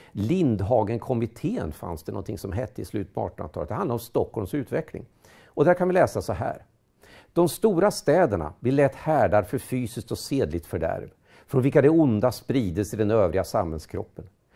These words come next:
Och det är viktigt att avlägsna mörker, trängsel, oren luft, onatur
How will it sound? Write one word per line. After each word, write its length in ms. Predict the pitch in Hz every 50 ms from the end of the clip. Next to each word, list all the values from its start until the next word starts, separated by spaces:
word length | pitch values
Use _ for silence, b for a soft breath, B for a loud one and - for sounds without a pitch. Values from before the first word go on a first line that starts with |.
| B B
Och 180 | B B 151 151
det 80 | 196
är 60 | 196
viktigt 380 | 175 208 196 - - - 160 151
att 100 | 143 -
avlägsna 640 | 165 165 147 127 110 113 123 123 - - - 131
mörker, 680 | 127 123 120 127 139 143 135 123 - - - 95 80 78
trängsel, 680 | - - - 110 123 147 156 139 107 - - 92 87 110
oren 600 | - - 151 127 101 95 95 120 135 143 123 98 85
luft, 320 | 92 139 147 - - - - _ _
onatur 960 | - 165 196 165 95 80 90 90 101 101 98 - 156 190 220 - - - -